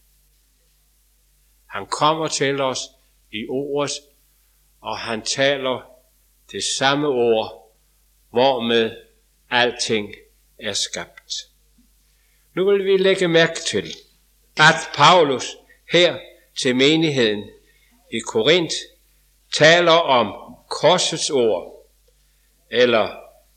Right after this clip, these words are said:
evangeliet, som Guds kraft. Men samtidig siger han i det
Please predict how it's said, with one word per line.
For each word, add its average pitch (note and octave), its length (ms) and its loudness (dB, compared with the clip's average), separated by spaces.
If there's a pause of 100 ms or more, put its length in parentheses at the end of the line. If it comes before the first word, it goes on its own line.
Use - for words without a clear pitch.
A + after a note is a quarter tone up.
(160)
evangeliet, A#2 800 0 (840)
som C#3 380 2
Guds D#3 240 0
kraft. - 400 0 (1200)
Men D3+ 120 -6
samtidig E3+ 800 2 (600)
siger D3+ 320 2
han C#3 360 -2
i A#2+ 80 -6
det A2 220 -4